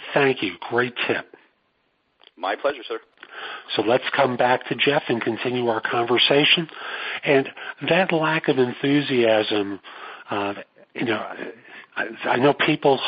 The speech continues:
Speaker 1: hold back at times in interviews, uh, particularly at the beginning while they feel out the other person and figure out whether or not they should, you know, get attached to the job. And suddenly, like you said, it becomes too late to do anything 'cause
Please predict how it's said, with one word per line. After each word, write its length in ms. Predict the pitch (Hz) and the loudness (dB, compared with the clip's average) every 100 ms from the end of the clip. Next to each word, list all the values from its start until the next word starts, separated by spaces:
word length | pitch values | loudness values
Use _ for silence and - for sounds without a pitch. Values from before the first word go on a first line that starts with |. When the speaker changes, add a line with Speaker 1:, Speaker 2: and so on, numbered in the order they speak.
| - | 0
Speaker 1:
hold 340 | 151 143 127 | 2 2 -2
back 340 | 113 117 120 - | 2 4 2 -2
at 200 | 101 101 | -8 -10
times 380 | - 117 113 110 110 | -6 -4 -4 -4 -2
in 100 | 104 | -2
interviews, 580 | 117 127 120 127 131 127 - - - - - | 0 0 0 -4 -4 -6 -8 -12 -14 -12 -8
uh, 120 | - | -8
particularly 540 | - - 135 - 127 | -6 -4 -4 -4 -6
at 80 | 120 | -6
the 80 | 101 | -6
beginning 460 | 110 110 117 123 | -6 -2 0 0
while 160 | 110 101 | 0 -2
they 140 | 90 90 - - | -6 -8 -10 -8
feel 320 | 131 127 123 | -4 -2 0
out 220 | 123 117 113 | 0 -2 -4
the 140 | 110 | -4
other 180 | 107 110 | -2 -2
person 580 | - - 113 - 120 107 - - - - | -6 -4 0 0 -2 -4 -10 -12 -12 -10
and 120 | 107 - | -10 0
figure 340 | 127 117 117 | 0 2 2
out 380 | 110 107 107 - | 2 2 -2 -4
whether 240 | 104 110 110 | -2 0 0
or 120 | 107 | 0
not 280 | 104 107 110 | -2 -2 -4
they 100 | 104 101 - | -4 -2 0
should, 200 | 107 98 - - - - - 156 | -2 -4 -14 -14 -14 -14 -10 -4
you 80 | |
know, 100 | 113 113 - - 123 143 139 | -4 -6 -18 -20 -16 -12 -4
get 140 | 156 135 - | 0 0 -2
attached 540 | 135 113 - 139 131 - | -6 -4 -2 0 0 0
to 80 | 113 | -2
the 120 | 95 | -2
job. 320 | - 98 80 - - - | -4 -4 -6 -10 -14 -8
And 140 | 113 104 | -6 -2
suddenly, 400 | - 147 135 117 110 | -2 0 2 0 0
like 220 | 110 104 | -2 0
you 80 | 110 - | -2 0
said, 160 | 143 101 | 0 -2
it 140 | 98 | -6
becomes 360 | 107 - 104 101 - - | -8 -6 -6 -6 -2 -2
too 160 | 113 | 0
late 260 | 107 117 117 | 0 -2 -2
to 60 | |
do 280 | 98 104 156 | 0 2 4
anything 480 | 135 104 - 104 117 | 2 0 -4 -6 -4
'cause 140 | 110 | -6